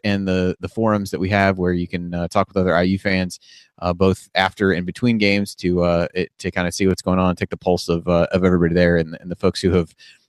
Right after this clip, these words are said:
run both those chats and the forums have done an extremely good job this year. It's been a good, uh,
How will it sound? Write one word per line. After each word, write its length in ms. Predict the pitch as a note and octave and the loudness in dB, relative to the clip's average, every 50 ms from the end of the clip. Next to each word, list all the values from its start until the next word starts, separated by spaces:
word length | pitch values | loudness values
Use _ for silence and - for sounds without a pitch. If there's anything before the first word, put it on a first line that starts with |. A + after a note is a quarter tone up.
| _ _ - | _ _ 2
run 240 | G#2+ A#2 A2+ G#2+ G#2 | 4 4 6 6 6
both 180 | A2 G#2+ - | 6 6 6
those 160 | - G2+ F#2 | 4 2 2
chats 280 | - - A#2 G2+ - - | 2 2 2 2 2 0
and 60 | F#2 | -2
the 40 | F2 | -2
forums 280 | - G#2+ F#2+ F#2 F2 - | 0 2 2 2 0 -2
have 100 | F2+ E2 | -2 -2
done 200 | F#2+ F2 F2+ F2+ | 0 0 0 0
an 340 | A#1+ E2+ F#2 F2+ F2+ F2+ - - | 0 0 0 0 0 -4 -6 -10
extremely 440 | F2+ - - - B2+ B2 A#2 G#2+ G2 | -10 -10 0 4 4 6 6 6 6
good 140 | F#2+ F#2+ F2 | 4 4 4
job 180 | F#2+ F#2 F2 F2+ | 4 4 4 2
this 180 | F2+ F2 - | 2 0 0
year. 120 | F#2 F#2 F#2 | 0 -2 -2
It's 100 | F2 - | -2 -4
been 140 | - F2 | -6 -6
a 40 | F2 | -2
good, 320 | E2+ F#2 F#2 F2+ F2 E2 - _ - - - _ _ - | 0 0 0 0 0 -4 -12 _ -20 -20 -20 _ _ -6
uh, 320 | F2 F2 E2+ E2+ E2 D#2+ | -4 -2 -2 -2 -2 -4